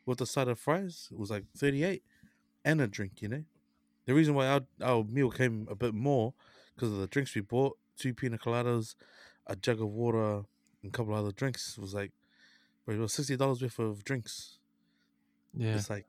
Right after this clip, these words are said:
Speaker 1: you know? But the lamb, my shout was,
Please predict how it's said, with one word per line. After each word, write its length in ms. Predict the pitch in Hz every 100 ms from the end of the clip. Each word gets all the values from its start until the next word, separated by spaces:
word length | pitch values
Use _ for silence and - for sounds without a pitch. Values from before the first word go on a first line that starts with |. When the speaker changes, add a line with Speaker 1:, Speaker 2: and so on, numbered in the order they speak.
| _
Speaker 1:
you 180 | 110 107
know? 160 | 131 143 - _ - - _ _ _ _ _ _ _
But 200 | 117 - -
the 240 | 110 107 95
lamb, 340 | 117 139 107 - _ _ _ _ _ _ _ _ -
my 120 | 135
shout 240 | - 113
was, 400 | 107 101 - -